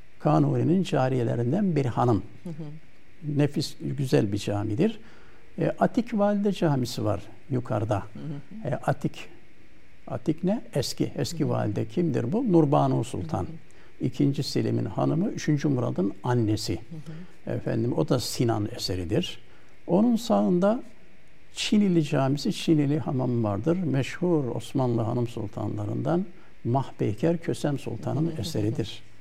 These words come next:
Speaker 1: Daha da var.
Speaker 2: Yani
Speaker 1: İşte bundan dolayı İstanbul, e, Üsküdar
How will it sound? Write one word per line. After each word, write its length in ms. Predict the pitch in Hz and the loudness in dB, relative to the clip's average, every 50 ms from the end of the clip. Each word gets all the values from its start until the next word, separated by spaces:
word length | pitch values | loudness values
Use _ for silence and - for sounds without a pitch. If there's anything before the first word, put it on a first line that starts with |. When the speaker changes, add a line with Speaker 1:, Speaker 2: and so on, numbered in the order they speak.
| - - 165 165 | -12 -12 -2 0
Speaker 1:
Daha 240 | - 170 - - 127 | 2 2 2 2 2
da 120 | 175 214 | 2 4
var. 200 | 214 143 - - - - - - - - - | 2 0 0 -4 -8 -12 -14 -14 -12 -8 -6
Speaker 2:
Yani 260 | 160 160 160 165 170 180 | -2 0 2 2 4 4
Speaker 1:
İşte 220 | 175 170 160 151 | 4 4 6 8
bundan 360 | 160 160 151 - 208 147 165 | 8 8 10 8 8 8 8
dolayı 280 | 170 156 139 156 175 190 | 6 6 6 6 6 6
İstanbul, 640 | - 170 151 - - - 170 175 170 175 185 196 - | 6 4 2 4 6 6 8 8 8 6 4 4 6
e, 40 | 165 | 8
Üsküdar 720 | 165 160 160 170 156 - - - 165 156 180 190 190 180 | 8 10 10 8 6 4 2 4 4 6 6 4 4 2